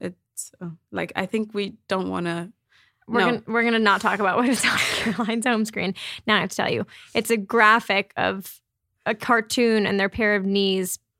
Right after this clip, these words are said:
Speaker 2: elbowed in, like, bo-, bowed in with a circle on the knees so that she doesn't cross her legs when she's sitting down because apparently it
Speaker 1: No, I
Speaker 2: causes
Speaker 1: have, no, I have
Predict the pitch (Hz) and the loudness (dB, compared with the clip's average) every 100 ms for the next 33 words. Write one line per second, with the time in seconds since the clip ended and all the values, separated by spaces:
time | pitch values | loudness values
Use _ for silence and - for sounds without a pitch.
0 | _ _ 214 214 208 208 196 190 208 - | _ _ 2 4 4 2 0 0 0 -2
1 | - 190 - - 202 208 196 196 247 - | 0 0 2 4 6 4 2 2 0 -2
2 | 196 214 247 233 233 208 208 196 202 208 | -4 -2 -2 0 0 0 0 0 0 0
3 | 196 180 202 185 - 202 202 208 - 208 | -2 -4 -2 -2 -4 -2 -2 -2 0 0
4 | 202 - 202 202 196 196 190 214 208 214 | 0 0 -4 0 2 0 -4 -6 -6 -4
5 | 208 202 202 196 202 233 208 - 208 202 | -4 0 0 0 0 -4 -6 -2 -2 0
6 | 196 202 202 _ _ _ - 202 185 _ | -2 -2 -4 _ _ _ 0 0 0 _
7 | _ _ _ - 247 208 233 240 247 - | _ _ _ 0 4 6 6 6 4 2
8 | - 233 233 226 233 | -2 2 2 2 -2